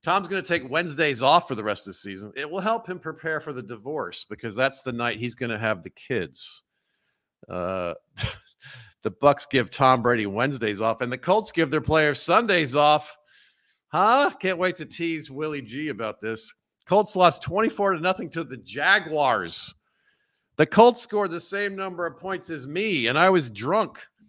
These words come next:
and fifty-two and at a different game. <laughs> Here's the great thing about wearing a red jersey. The other fans know not to hit you,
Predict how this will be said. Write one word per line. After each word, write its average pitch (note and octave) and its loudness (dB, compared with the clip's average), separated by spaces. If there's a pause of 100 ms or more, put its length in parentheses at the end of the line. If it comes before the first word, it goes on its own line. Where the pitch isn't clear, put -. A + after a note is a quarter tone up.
(520)
and C3 -10
fifty-two E3+ 2
and C3+ 0
at D3+ 4
a C#3+ 0
different D#3+ -2
game. D3 0 (760)
<laughs> - -4 (1700)
Here's G3+ -2
the G3+ -2
great F#3+ 2
thing E3 -4
about D3 0
wearing D3 -2
a C3 -8
red C3 -8
jersey. B2+ -10
The B2 -10
other E3+ -8
fans D#3+ -8
know C#3 -6
not C#3 -6
to A2 -10
hit C3+ -6
you, F2+ -8